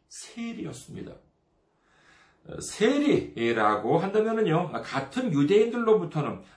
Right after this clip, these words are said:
세금을 걷어다가 당시 이스라엘을 지배하고 있던 로마에게 돈을 갖다 바치는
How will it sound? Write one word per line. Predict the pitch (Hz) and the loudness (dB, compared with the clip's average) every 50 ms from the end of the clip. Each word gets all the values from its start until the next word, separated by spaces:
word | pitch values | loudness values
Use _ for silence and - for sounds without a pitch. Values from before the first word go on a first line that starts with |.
| - | -10
세금을 | - - - 180 180 170 170 170 165 165 170 165 | -8 -6 -4 -2 0 0 2 2 2 2 0 0
걷어다가 | 160 156 160 156 151 151 147 160 175 156 - - - | 0 0 0 2 2 2 2 2 0 0 -2 -6 -8
당시 | - - 151 165 156 214 175 | -4 -2 -2 0 0 -2 0
이스라엘을 | 151 151 147 - 185 185 175 175 - - - | 0 0 -2 -2 0 0 2 4 2 2 0
지배하고 | - - 143 127 180 196 202 202 208 208 214 208 202 | -2 -8 -4 -2 0 0 0 0 4 6 6 6 6
있던 | 180 - - - 226 170 120 - | 4 2 2 4 4 4 4 2
로마에게 | 117 123 131 151 151 156 147 139 127 113 131 185 - - - - - | 0 2 4 4 4 4 4 2 2 0 -2 -2 -2 -2 -6 -12 -12
돈을 | - 117 110 113 139 180 175 - | -8 -6 -4 -2 -2 -4 -4 -6
갖다 | - 123 - - 165 151 - | -10 -14 -10 -10 -10 -10 -10
바치는 | - - 120 120 - - - 233 269 240 156 - | -12 -12 -12 -12 -12 -12 -6 -2 0 0 0 -2